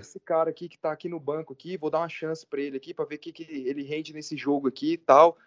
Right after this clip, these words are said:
que é o jogo contra o Lanterna, fora de casa, vou colocar pra,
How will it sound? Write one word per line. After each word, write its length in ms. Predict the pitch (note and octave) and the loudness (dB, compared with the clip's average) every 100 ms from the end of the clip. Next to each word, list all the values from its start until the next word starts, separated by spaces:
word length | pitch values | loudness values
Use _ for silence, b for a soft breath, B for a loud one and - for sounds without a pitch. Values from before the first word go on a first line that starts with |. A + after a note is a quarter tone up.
| _ | _
que 80 | - | -2
é 40 | D#3 | -2
o 40 | |
jogo 160 | D#3+ D#3 | -2 -4
contra 200 | D#3+ D#3+ | -6 -4
o 40 | |
Lanterna, 560 | E3+ D#3+ - D3 F3 D#3+ | -4 -4 0 2 2 -4
fora 240 | D3+ D3+ | -2 -2
de 120 | C#3+ | -2
casa, 480 | C#3 C#3 D#3 E3+ E3+ _ _ | -6 0 0 0 -6 _ _
vou 120 | - C#3+ | -10 -6
colocar 460 | E3 D#3+ D#3+ D#3 | -2 0 0 -4
pra, 160 | D#3+ | -4